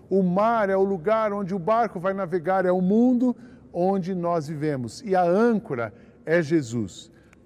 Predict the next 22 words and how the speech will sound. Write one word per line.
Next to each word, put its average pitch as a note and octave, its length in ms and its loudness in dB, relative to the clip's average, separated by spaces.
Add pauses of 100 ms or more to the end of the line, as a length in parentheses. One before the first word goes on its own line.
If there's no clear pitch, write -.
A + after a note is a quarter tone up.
(140)
Todo A3 320 4
barco D#3 580 0
precisa, D3+ 1080 -2 (280)
ah, D#3 200 0
ter F#3 400 2
um, F#3 420 -2
um D#3+ 60 -2
ponto F#3+ 500 0
de D3 160 -10
segurança. E3+ 960 -2 (240)
E D3+ 80 -8
para F#3 180 0
ser G3+ 460 2
ma-, F3 260 -2
a D#3 100 -6
manutenção, F#3+ 880 -2
o D#3+ 60 -2
cuidado, F#3+ 640 -2
o F3+ 40 0
abastecimento F#3 680 -6
precisa G3+ 340 -6
estar G#3 340 -2